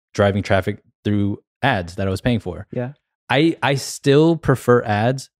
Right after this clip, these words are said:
Speaker 1: just because I control it. She can't control that, right? She's at the mercy of the algorithm.
Speaker 2: Do you think that, that you get a different quality of fan?
Speaker 1: Yeah, I don't know that the quality of the fans, um, I,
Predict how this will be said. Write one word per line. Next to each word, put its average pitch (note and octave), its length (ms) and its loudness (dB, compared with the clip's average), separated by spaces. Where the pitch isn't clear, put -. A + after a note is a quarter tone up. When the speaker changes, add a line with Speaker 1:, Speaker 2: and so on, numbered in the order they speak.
Speaker 1:
just - 160 -2
because A#2 360 -2
I G#2+ 180 0
control F#2+ 460 -4
it. - 120 -18
She - 180 -4
can't F#3 220 2
control D#3+ 320 2
that, F#2 240 -4
right? G#2+ 240 -2
She's C3 220 2
at D3+ 120 2
the D3 60 0
mercy B2+ 340 2
of A2 80 -2
the G#2 60 -2
algorithm. F#2 480 -4
Speaker 2:
Do D3+ 80 0
you E3 80 4
think F3 180 2
that, E3 120 -2
that D3+ 80 -2
you C#3+ 160 0
get B2+ 160 2
a B2 40 0
different A#2 340 -6
quality A#2 480 -2
of G#2 100 -6
fan? A2 400 -12
Speaker 1:
Yeah, D#3+ 300 2
I F#3 40 4
don't A#3+ 160 2
know C4 160 4
that G3+ 180 0
the D#3 80 0
quality B2 680 2
of G#2+ 120 -2
the G2 80 -4
fans, G#2+ 720 -2
um, F#2+ 400 -4
I, A#2 140 0